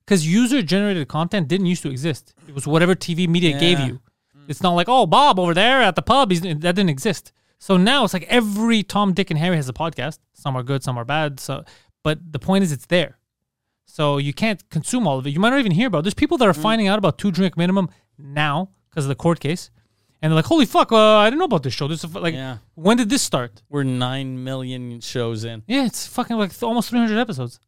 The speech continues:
Speaker 1: Yeah, it's just 'cause there's so much, you don't see it.
Speaker 2: Yeah.
Speaker 1: There's other stuff flying through your fucking window. Uh, it's crazy. Yeah, but yeah, top, uh, one percent, and Suzuku is in zero point, Suzuku's very high up there, like, super
Speaker 2: What,
Speaker 1: elite
Speaker 2: what's that
Speaker 1: status.
Speaker 2: website?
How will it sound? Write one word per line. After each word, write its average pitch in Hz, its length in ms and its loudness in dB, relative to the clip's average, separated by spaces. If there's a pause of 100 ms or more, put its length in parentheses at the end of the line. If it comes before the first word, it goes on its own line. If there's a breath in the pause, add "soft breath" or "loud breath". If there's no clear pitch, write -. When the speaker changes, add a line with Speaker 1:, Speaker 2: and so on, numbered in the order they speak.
(380)
Speaker 1:
Yeah, 190 80 -6
it's 170 100 -4
just 202 140 -6
'cause 208 100 -4
there's 196 120 0
so 226 160 0
much, 233 180 0
you 156 80 0
don't 190 180 2
see 233 220 -4
it. 117 140 -8 (220)
Speaker 2:
Yeah. 113 160 -8
Speaker 1:
There's 151 120 -4
other 180 180 2
stuff - 300 -4
flying 170 460 0
through 180 180 -8
your 156 140 -6
fucking 151 380 -6
window. 156 320 -2 (440 soft breath)
Uh, 143 320 -4
it's - 100 -10
crazy. 202 320 -2 (440)
Yeah, 196 100 -4
but 220 80 2
yeah, 220 80 4
top, 233 320 -4
uh, 214 80 0
one 220 160 -2
percent, 214 280 -2
and 156 120 -2
Suzuku 180 360 -6
is 156 120 -4
in 143 120 -6
zero 165 360 -4
point, 143 240 -8
Suzuku's 160 400 -2
very 156 200 2
high 143 180 0
up 147 80 -2
there, 170 100 -2
like, 131 140 -4
super - 200 -2
Speaker 2:
What, 143 80 2
Speaker 1:
elite 139 200 0
Speaker 2:
what's - 60 -10
that 131 220 -2
Speaker 1:
status. - 160 -6 (100)
Speaker 2:
website? 107 180 -10